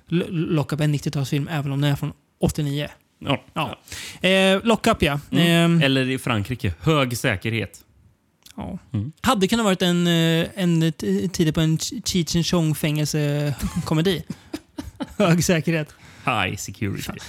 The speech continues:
Speaker 1: tänk,
Speaker 2: <laughs>
Speaker 1: tänk när vi kommer så långt i podden att vi tvingas göra Cheech and Chong-avsnitt.
Speaker 2: Uff, då har det gått många avsnitt.
Speaker 1: Då, då
Speaker 2: Eh.
Speaker 1: kanske jag myggar av mig själv.
Speaker 2: Österrike.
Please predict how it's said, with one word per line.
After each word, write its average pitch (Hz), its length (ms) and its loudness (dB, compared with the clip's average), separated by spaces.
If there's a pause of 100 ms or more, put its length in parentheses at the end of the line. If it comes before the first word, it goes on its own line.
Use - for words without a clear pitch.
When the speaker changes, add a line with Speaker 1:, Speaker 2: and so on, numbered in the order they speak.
(120)
Speaker 1:
tänk, 165 220 2
Speaker 2:
<laughs> 185 560 2
Speaker 1:
tänk 240 400 2
när 220 200 4
vi 208 100 4
kommer 170 360 2
så 175 140 -2
långt 170 180 2
i 170 40 -2
podden 151 280 2 (120)
att 151 240 0
vi 170 40 2
tvingas 151 300 0
göra 147 140 0
Cheech - 340 -4
and 151 100 -2
Chong-avsnitt. 147 640 -6 (420)
Speaker 2:
Uff, - 220 -8 (360)
då 107 60 0
har 104 100 2
det 107 60 2
gått 104 160 0
många 101 200 2
avsnitt. - 280 -6
Speaker 1:
Då, 160 200 2 (180)
då 185 120 -2
Speaker 2:
Eh. 104 280 2
Speaker 1:
kanske 185 240 2
jag 160 80 2
myggar 156 240 2
av 143 120 2
mig 147 100 0
själv. 143 200 -4 (600)
Speaker 2:
Österrike. 117 500 0